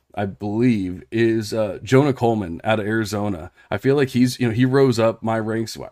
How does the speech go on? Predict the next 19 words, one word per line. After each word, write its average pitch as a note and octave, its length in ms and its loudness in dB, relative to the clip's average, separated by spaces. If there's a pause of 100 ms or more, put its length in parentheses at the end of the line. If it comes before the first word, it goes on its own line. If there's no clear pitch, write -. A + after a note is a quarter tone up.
(100)
I - 80 -6
didn't C3 180 2
even A2+ 160 2
really A2+ 200 0
hardly A2 300 -2
know A2 220 2
who A2+ 160 0
he G2+ 100 -4
was. C#3 480 0 (400)
Um, G2+ 580 0 (100)
you G#2+ 80 -6
know, G2+ 120 -6
he's G2 300 -10
going A#2 240 4
into A#2 180 4
his A2 100 -2
junior A2+ 320 0
season G2+ 440 -4
now, G#2 480 -2